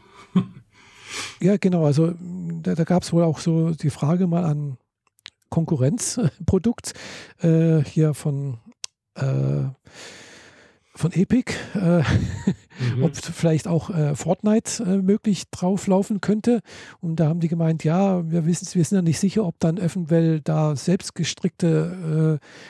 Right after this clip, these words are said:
Speaker 2: äh, äh, Kernels dann unterwegs sind und, äh, Anti-Cheat und keine Ahnung was umgehen und sonst irgendwas. Und weil der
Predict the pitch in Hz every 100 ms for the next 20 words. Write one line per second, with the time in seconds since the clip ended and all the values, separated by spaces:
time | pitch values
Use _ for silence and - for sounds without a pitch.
0 | - _ - 156 - 170 202 190 - 175
1 | 180 165 175 160 180 - - 175 170 156
2 | 147 160 160 175 165 147 - 170 160 -
3 | 190 196 160 - 170 165 170 185 175 160
4 | 170 151 175 180 160 175 175 180 165 160
5 | 156 160 151 - 156 160 208